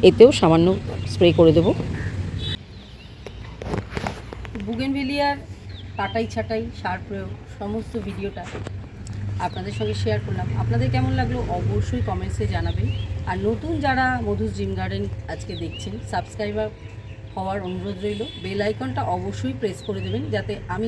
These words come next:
যখনই কোনো ভিডিও আপলোড করব, তার নোটিফিকেশান সবার আগে আপনাদের কাছে পৌঁছে যায়।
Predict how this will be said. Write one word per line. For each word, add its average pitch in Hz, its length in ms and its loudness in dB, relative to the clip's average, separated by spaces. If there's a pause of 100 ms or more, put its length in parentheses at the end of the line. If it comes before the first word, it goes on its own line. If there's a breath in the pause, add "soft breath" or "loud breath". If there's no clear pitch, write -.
(140)
যখনই 277 400 -2
কোনো 302 160 -2 (140)
ভিডিও 220 260 0
আপলোড 196 360 -6
করব, 180 160 -10 (360)
তার 208 220 2
নোটিফিকেশান 190 580 -8 (120)
সবার 190 260 -2
আগে 202 180 -6
আপনাদের 190 400 -6
কাছে 190 240 -6
পৌঁছে 180 280 -8
যায়। 220 120 -8